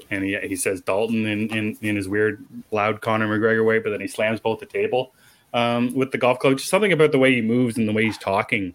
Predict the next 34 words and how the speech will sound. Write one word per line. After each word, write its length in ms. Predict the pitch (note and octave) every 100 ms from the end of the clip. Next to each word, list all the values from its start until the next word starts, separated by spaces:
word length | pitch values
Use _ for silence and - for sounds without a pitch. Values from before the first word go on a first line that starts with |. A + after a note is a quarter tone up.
| _
and 120 | - G2
acting 380 | G2+ A2+ A2+
in, 120 | G2 F#2
in 120 | G2+
the 80 | F#2+
movie 260 | F#2+ F#2
is 220 | F#2 - -
a 60 | G#2+
little 160 | G#2
bit, 200 | G2+ F#2+ -
uh, 120 | G2 F2+
different 340 | G2+ G2+ F2+
for 60 | F#2+
me, 80 | F2+
'cause 160 | G2+
I 60 | G#2+
don't, 420 | G2 B2 D#3 D#3 _ _ _ _ _ _ -
I 60 |
don't 240 | A#2 B2 A2
know 240 | G#2+ A#2
if 180 | B2+ -
M-, 160 | C3+ -
McGregor 420 | A#2 A#2 B2 B2 B2+
has 80 |
been 180 | A2 A2+
in 100 | A#2
another 460 | A#2+ B2 B2 B2 A#2
movie 340 | A#2+ B2+ C3 B2+
before. 440 | B2+ - B2 C3+
I 120 | G2+
definitely 320 | G2+ G#2 -
haven't 280 | G2 F#2 F2
seen 240 | - G#2 B2
it. 180 | D#3